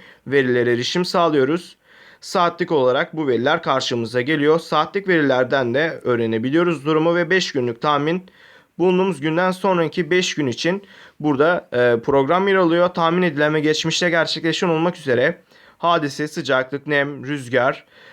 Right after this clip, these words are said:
uç sıcaklık ve ortalama sıcaklık verilerine erişim sağlıyorsunuz. Bu verilerde her gün güncellenmektedir.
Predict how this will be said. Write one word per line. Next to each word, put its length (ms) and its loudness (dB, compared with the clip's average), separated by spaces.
uç 200 0
sıcaklık 500 -2
ve 40 0
ortalama 400 0
sıcaklık 520 -2
verilerine 380 0
erişim 320 -2
sağlıyorsunuz. 760 0
Bu 100 2
verilerde 520 2
her 120 2
gün 260 -4
güncellenmektedir. 1080 -2